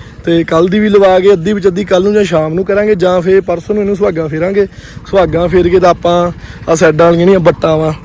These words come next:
ਆਹ ਵਾਲੀ ਆ, ਇੱਕ ਦੇ ਵਿੱਚ ਦੋ ਇਹਦੇ ਪੈਣੀਆਂ ਹੀ ਆ, ਸਿਰੇ ਵੀ ਪੈਣੀ ਆ ਹਜੇ। ਤੇ ਆਹ ਜਿਹੜੀਆਂ ਵੱਟਾਂ ਵਾ, ਇਹ ਬੰਨੇ ਵੱਟ ਆ, ਇਹ ਬੰਨੇ ਵਾਲੀ ਵੱਟ ਆ, ਉਹ ਆਪਣੀ ਆ, ਆਪਣੀ ਪੈਲੀ ਦੀ ਹੋਈ ਆ। ਆਹ ਬੰਨੇ ਵੱਟ ਆ, ਇਹ ਵੀ ਇੱਕ ਵਾਰੀ ਪੱਕੀ ਕਰਾਂਗੇ, ਕਿਉਂਕਿ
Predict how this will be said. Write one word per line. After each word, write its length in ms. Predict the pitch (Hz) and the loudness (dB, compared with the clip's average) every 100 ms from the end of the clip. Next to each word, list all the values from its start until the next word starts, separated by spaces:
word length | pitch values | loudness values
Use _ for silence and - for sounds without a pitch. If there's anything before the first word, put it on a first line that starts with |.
| - | -8
ਆਹ 200 | 175 175 | 0 2
ਵਾਲੀ 240 | 180 175 170 | 2 2 0
ਆ, 100 | 160 | -2
ਇੱਕ 140 | 165 175 | -6 -4
ਦੇ 120 | 175 | -2
ਵਿੱਚ 220 | 175 165 | -2 0
ਦੋ 320 | 160 175 175 | 4 6 6
ਇਹਦੇ 140 | 175 190 | 4 4
ਪੈਣੀਆਂ 400 | 180 165 170 175 | 2 2 0 0
ਹੀ 140 | 175 | -2
ਆ, 80 | 170 - - - - - | -4 -10 -16 -12 -12 -12
ਸਿਰੇ 300 | - 170 170 | -6 0 2
ਵੀ 120 | 170 | 2
ਪੈਣੀ 360 | 175 170 170 175 | 0 0 0 0
ਆ 120 | 165 | 0
ਹਜੇ। 140 | 165 165 - - - - | 0 -2 -6 -20 -16 -10
ਤੇ 260 | 156 156 160 | -6 -4 2
ਆਹ 140 | 175 | 4
ਜਿਹੜੀਆਂ 240 | 190 196 | 4 2
ਵੱਟਾਂ 340 | 175 165 175 175 | 2 0 0 2
ਵਾ, 180 | 180 180 | 4 2
ਇਹ 80 | 165 | 4
ਬੰਨੇ 260 | 160 170 | 2 4
ਵੱਟ 260 | 170 165 170 | 4 2 0
ਆ, 160 | 156 147 - - - - - - - - | -2 -2 -12 -18 -20 -20 -18 -18 -18 -10
ਇਹ 60 | 170 | -4
ਬੰਨੇ 280 | 156 165 180 | -2 2 2
ਵਾਲੀ 160 | 180 | 4
ਵੱਟ 260 | 185 175 - | 4 2 2
ਆ, 140 | 190 | 2
ਉਹ 300 | 190 180 208 | 4 4 4
ਆਪਣੀ 380 | 190 185 185 190 | 4 0 0 2
ਆ, 80 | 185 139 - - - - | 0 -2 -12 -18 -16 -10
ਆਪਣੀ 240 | 165 165 | -8 -6
ਪੈਲੀ 220 | 175 180 175 | -4 -2 0
ਦੀ 120 | 190 | 0
ਹੋਈ 160 | 190 | 0
ਆ। 80 | 185 170 - - - - | 0 -2 -14 -18 -18 -4
ਆਹ 140 | 165 185 | 0 2
ਬੰਨੇ 280 | 165 165 170 | 2 2 2
ਵੱਟ 260 | 170 156 | 0 0
ਆ, 140 | 175 160 - - 165 | 0 0 -8 -6 0
ਇਹ 120 | 185 | 4
ਵੀ 80 | 196 | 4
ਇੱਕ 180 | 190 180 | 4 4
ਵਾਰੀ 120 | 175 | 2
ਪੱਕੀ 300 | 175 - 175 | 2 -2 0
ਕਰਾਂਗੇ, 320 | 165 170 185 | 2 2 2
ਕਿਉਂਕਿ 460 | 180 180 190 202 | 2 0 2 0